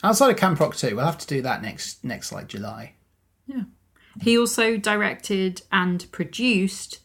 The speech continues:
Speaker 2: the Disney Channel series Jonas, which was about the Jonas Brothers.
Speaker 1: Is that, like, a weird, s-, like, parody autobiographical thing? You know, like, it followed their lives on tour, but it wasn't really them. They were playing fictionalized versions of themselves.
Speaker 2: Like Hannah Montana?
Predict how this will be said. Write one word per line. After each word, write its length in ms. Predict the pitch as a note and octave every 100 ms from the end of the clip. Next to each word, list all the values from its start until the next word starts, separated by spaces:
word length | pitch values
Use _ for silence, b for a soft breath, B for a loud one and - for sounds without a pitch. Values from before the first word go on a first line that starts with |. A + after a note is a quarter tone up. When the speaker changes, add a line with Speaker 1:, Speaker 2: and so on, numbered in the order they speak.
| -
Speaker 2:
the 280 | F#3+ F3 F3
Disney 320 | F#3+ F#3 F3+
Channel 280 | F3+ E3+ E3
series 560 | F3+ E3 E3 E3 D#3+ - -
Jonas, 640 | D3+ E3 E3+ C#3+ F3 -
which 180 | E3 -
was 120 | D3+
about 160 | F#3+ -
the 40 |
Jonas 320 | D3+ B2+ B2+
Brothers. 460 | - - D3+ - - - _ B B B B B -
Speaker 1:
Is 120 | C#3+
that, 200 | E3 D#3
like, 260 | D3 C#3+ C#3
a 60 |
weird, 540 | B2+ B2+ B2 A#2+ A#2 - - _ _ _ _ _ _ _ _ _ _ _ _
s-, 500 | - - - - -
like, 320 | B2+ A#2 - -
parody 480 | - C3 B2 A#2
autobiographical 920 | G#2+ - - A2 G#2 A2+ A2+ - - F2+
thing? 420 | - - - - _ _ _ _ _ _ _ _ _
You 100 | A#2
know, 160 | G2 E2+
like, 300 | F#2+ F#2+ -
it 100 | G#2
followed 280 | A2+ G#2 G2
their 140 | G2+
lives 280 | G#2 G#2 G2+
on 140 | G2+
tour, 240 | G2+ - G2
but 80 | -
it 80 |
wasn't 260 | G#2 G#2 -
really 220 | G#2+ G2+
them. 180 | G2+ G#2
They 80 | F#2+
were 60 |
playing 320 | G#2 - G2 G2+
fictionalized 760 | - - - G#2 G#2+ G2+ G2+
versions 400 | - A2 G#2+ G2
of 120 | G2
themselves. 640 | - - - - F2 - -
Speaker 2:
Like 120 | -
Hannah 180 | - F3
Montana? 560 | D#3+ D#3+ F3 D#3+ D#3+